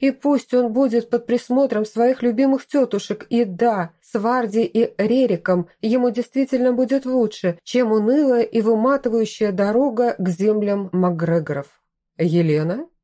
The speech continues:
воскликнула Ластер, быстро вбежав на второй этаж, беглым взглядом окинув упирающуюся меня и с сочувствием улыбающуюся служанку, проговорил:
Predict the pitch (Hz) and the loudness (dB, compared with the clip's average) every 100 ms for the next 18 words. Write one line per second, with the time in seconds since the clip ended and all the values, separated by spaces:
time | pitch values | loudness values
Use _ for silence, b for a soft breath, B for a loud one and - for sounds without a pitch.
0 | _ 208 214 - 220 214 214 208 208 202 | _ -6 -6 -6 -6 -4 -6 -6 -8 -12
1 | - - - - 196 190 - 185 180 196 | -12 -14 -14 -4 -2 -2 -2 -4 -2 -4
2 | 185 196 180 190 190 196 196 190 190 240 | -2 -4 -4 -6 -6 -6 -2 -4 -2 -4
3 | 233 196 214 185 202 190 208 202 190 196 | -4 -2 -2 0 -4 -4 -2 -2 0 -2
4 | 190 214 202 185 - 190 220 202 196 - | -2 -2 -2 -4 -6 -2 -2 0 -2 -4
5 | 202 - 220 214 240 285 262 233 - 277 | -8 -4 -2 0 2 0 -2 -6 -2 -4
6 | 269 311 - 294 277 - 277 262 214 226 | -2 -6 -4 -4 -4 -4 0 0 2 0
7 | 254 262 240 233 240 - 240 226 220 180 | 0 -4 -8 -6 -10 -8 -6 -4 -2 -4
8 | 170 175 196 202 214 214 156 143 | -4 -6 -6 -4 -2 -2 -2 -6